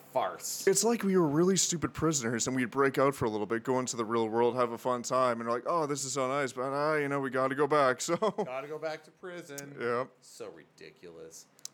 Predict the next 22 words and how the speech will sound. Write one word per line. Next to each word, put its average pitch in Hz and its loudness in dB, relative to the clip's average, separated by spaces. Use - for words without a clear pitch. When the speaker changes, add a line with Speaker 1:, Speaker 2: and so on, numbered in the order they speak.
Speaker 2:
Crown 170 0
wasn't 101 -6
prison, 85 -12
but 113 2
sometimes 139 -2
they 120 0
acted 107 -2
like 95 -10
a 87 -16
prison. 123 -4
<laughs> - -12
Speaker 1:
Yes. 117 -14
Um, 123 -8
students 165 -8
also 143 -8
may 139 -10
not 135 -6
go 131 -6
shopping 123 -6
on 110 -12
Sunday. 127 -8
Speaker 2:
Why? 90 0